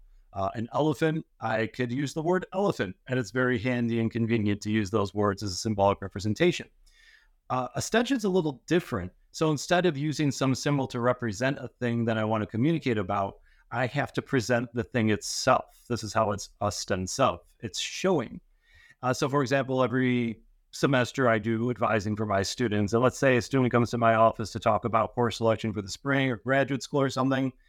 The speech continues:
and I notice they're not writing anything down, and that, you know, that gets me worried 'cause they think they're gonna forget. I could say to them, "Would you like a pen?" Or instead, I could simply reach into my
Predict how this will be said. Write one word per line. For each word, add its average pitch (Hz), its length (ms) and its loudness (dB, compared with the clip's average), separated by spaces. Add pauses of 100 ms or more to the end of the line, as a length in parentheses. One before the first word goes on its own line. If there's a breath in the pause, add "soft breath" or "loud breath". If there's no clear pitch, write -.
(280 soft breath)
and 135 100 -2
I 135 60 2
notice 131 340 0
they're 127 140 -2
not 117 300 0 (220)
writing 117 380 2
anything 110 460 0
down, 110 340 4
and 98 100 -6
that, 104 200 -4
you 123 80 -2
know, 107 80 0
that 110 100 0
gets - 160 -2
me 131 80 -2
worried 117 380 0
'cause 101 80 -12
they 117 100 -4
think 110 300 -4
they're 117 100 -2
gonna 107 160 0
forget. 123 460 0 (440 soft breath)
I 127 120 0
could 127 340 -2
say 156 300 0
to 151 100 -6
them, 113 400 0 (300)
"Would 127 180 -2
you 123 60 2
like 113 180 4
a 107 60 0
pen?" 107 440 -4 (220)
Or 175 320 2
instead, 156 640 -2
I 117 100 -4
could - 180 -6
simply 139 500 0 (580)
reach 131 440 -2 (240)
into 123 240 2
my 110 420 0